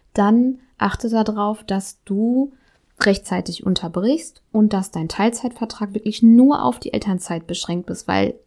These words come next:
ab dem Zeitpunkt, wo du die Elternzeit unterbrichst, um in den Mutterschutz zu gehen, gilt dein Vollzeitvertrag. Und dann hast du auch Anspruch auf das Mutterschaftsgeld aus deinem Vollzeitvertrag.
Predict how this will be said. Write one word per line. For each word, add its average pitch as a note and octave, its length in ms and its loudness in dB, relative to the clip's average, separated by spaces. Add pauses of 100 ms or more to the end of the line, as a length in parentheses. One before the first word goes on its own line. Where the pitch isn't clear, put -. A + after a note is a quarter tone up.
(400)
ab G3+ 180 -2
dem D4+ 220 4
Zeitpunkt, B3+ 560 -4
wo F#3 40 -4
du F#3 120 -4
die F3+ 160 -6
Elternzeit G#3+ 560 0
unterbrichst, F#3 640 -6
um A3+ 140 4
in A#3 100 4
den A3 120 4
Mutterschutz G#3 600 -2
zu F3+ 100 -10
gehen, G3 300 -2 (340)
gilt A3 360 6
dein A3 160 6
Vollzeitvertrag. E3+ 1000 -2 (240)
Und F3+ 100 0
dann E3+ 180 -4
hast A3+ 280 -2
du - 60 -6
auch E3+ 240 -4
Anspruch E3+ 520 -6 (240)
auf F#3 220 -2
das E3 240 -10
Mutterschaftsgeld A3 1080 -2 (340)
aus F#3 300 -2
deinem G3+ 220 0
Vollzeitvertrag. - 1160 -6